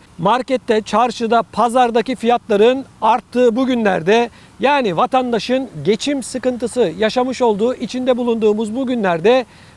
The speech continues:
bir nebze olsun rahatlamak için bu haberi sizlerle paylaşmak istedim. Hoşgörünüze sığınarak. Şimdi haberin detayları şunlar. Nasıl bir tren?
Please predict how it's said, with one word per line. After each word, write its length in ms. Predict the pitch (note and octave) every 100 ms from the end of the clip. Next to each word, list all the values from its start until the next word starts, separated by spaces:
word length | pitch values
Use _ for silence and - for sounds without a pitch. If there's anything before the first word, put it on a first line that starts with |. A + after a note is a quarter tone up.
| -
bir 320 | F#3+ E4 D4
nebze 280 | B3+ F#3 F#3
olsun 380 | F#3 - C4+ B3
rahatlamak 540 | A#3+ B3+ A#3+ A#3+ A#3 F#3+
için 340 | G3 B3+ A3
bu 140 | C4
haberi 360 | G#3+ F#3 G#3 A#3+
sizlerle 580 | - C4 A3 F#3+ G#3 A#3+
paylaşmak 720 | G#3+ G#3 G3+ F#3 A3 A#3+ B3
istedim. 440 | G#3 F#3+ G3+ B3 - -
Hoşgörünüze 680 | C4+ - A#3+ A3 G3+ C4+ C4 - -
sığınarak. 520 | A#3 A#3+ A3+ F#3+ C3 - - -
Şimdi 380 | - D#4 D#4+ C4 - - - - - - _ _ - -
haberin 360 | C4+ D#4 D4 D4
detayları 480 | C#4+ C4 A3 B3+
şunlar. 360 | - G#3+ F3 C3 - - -
Nasıl 380 | A#3 C#4 B3+ G3+
bir 120 | A#3+
tren? 300 | - F#3